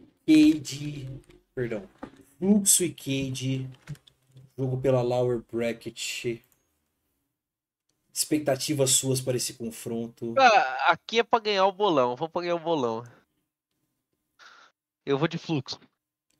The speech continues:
Speaker 1: Quanto?
Speaker 2: Três a zero.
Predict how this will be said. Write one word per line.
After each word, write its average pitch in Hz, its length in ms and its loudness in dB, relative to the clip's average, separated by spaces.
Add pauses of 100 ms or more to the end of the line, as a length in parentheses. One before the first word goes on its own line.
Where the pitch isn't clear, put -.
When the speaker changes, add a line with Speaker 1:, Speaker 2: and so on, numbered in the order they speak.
Speaker 1:
Quanto? - 500 -8 (2750)
Speaker 2:
Três 175 300 4
a 170 100 4
zero. 110 380 -2